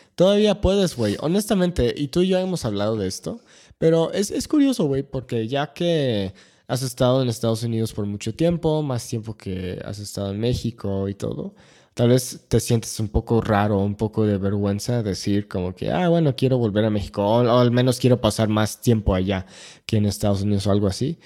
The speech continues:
Pero honestamente, güey, sería chido para ti tener tu rancho, tu propiedad, tu terreno, eh, donde sea en México y después poder vivir así como de lo que estás hablando. Obviamente,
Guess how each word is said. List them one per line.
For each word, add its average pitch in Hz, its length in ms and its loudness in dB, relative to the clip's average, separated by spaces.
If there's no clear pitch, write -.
Pero 117 240 8
honestamente, 202 520 4
güey, 156 180 6
sería 165 380 2
chido 165 380 2
para 98 280 0
ti 117 140 -4
tener 104 320 -2
tu 113 160 -4
rancho, 107 680 -4
tu 104 160 -12
propiedad, 95 640 -4
tu 107 100 -6
terreno, 104 720 -2
eh, 98 380 0
donde 151 220 2
sea 262 200 4
en 254 100 2
México 196 560 2
y 120 320 2
después - 520 -2
poder 110 540 4
vivir 120 300 6
así 123 240 2
como 95 420 0
de 104 100 2
lo 104 120 2
que 104 80 -4
estás 107 380 -2
hablando. 104 520 -2
Obviamente, 131 1160 4